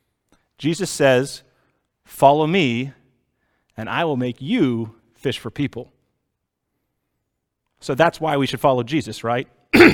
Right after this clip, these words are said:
<clears throat> "Hey, now you're fishing for fish. I can beat that. Come fish for people. I'll give you extra big nets. You think fishing for fish is fun? Just wait until you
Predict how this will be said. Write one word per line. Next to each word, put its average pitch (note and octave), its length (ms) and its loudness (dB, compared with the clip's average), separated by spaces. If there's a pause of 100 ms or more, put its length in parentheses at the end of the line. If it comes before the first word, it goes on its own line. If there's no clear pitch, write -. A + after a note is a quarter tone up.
(180)
<clears throat> - 600 -20
"Hey, C3+ 380 4 (420)
now F#3 240 2
you're A3 180 0
fishing D3+ 360 -4
for A2+ 160 -10
fish. - 580 -6 (540)
I G3+ 80 -4
can A#2+ 180 -4
beat E3 320 -6
that. - 280 -12 (800)
Come G3+ 280 -6
fish - 280 -4
for - 120 -10
people. - 520 -12 (760)
I'll D#3+ 120 -6
give D3+ 180 -6
you B2 240 -6
extra A#2 320 -10
big G#2 200 -10
nets. - 460 -16 (1080)
You G3 140 -4
think E3+ 260 0
fishing D#3+ 400 -4
for G#2+ 120 -10
fish - 320 -2
is A#2 140 -6
fun? G2 480 -10 (800)
Just F3 320 -4
wait E3 280 -4
until B2 280 -8
you A#2 480 -6